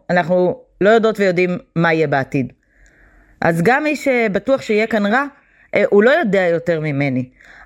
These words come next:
אז אני רוצה להאמין שיהיה טוב יותר, ויהיה טוב יותר כי נעשה טוב יותר. מעצמו זה לא יקרה, שוויון לא הגיע מעולם מעצמו, שוויון מגיע רק אם נעשה אותו, ואני רוצה להגיד שעליי,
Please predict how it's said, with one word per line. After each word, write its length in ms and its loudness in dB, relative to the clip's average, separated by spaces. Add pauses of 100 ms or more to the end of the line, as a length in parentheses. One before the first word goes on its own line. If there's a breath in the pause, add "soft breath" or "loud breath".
(100)
אז 180 0
אני 200 2
רוצה 340 0
להאמין 580 0 (200)
שיהיה 1040 0
טוב 160 0
יותר, 400 0
ויהיה 280 2
טוב 160 0
יותר 220 -2
כי 120 -2
נעשה 440 0
טוב 200 -4
יותר. 300 -2 (480 loud breath)
מעצמו 500 2
זה 100 0
לא 140 4
יקרה, 320 -2
שוויון 460 0
לא 140 2
הגיע 280 0
מעולם 560 -2 (120)
מעצמו, 520 -2 (380 soft breath)
שוויון 380 2
מגיע 320 0
רק 220 -2
אם 180 -2
נעשה 380 -2
אותו, 240 -2 (420 loud breath)
ואני 100 0
רוצה 180 0
להגיד 240 -2
שעליי, 480 -2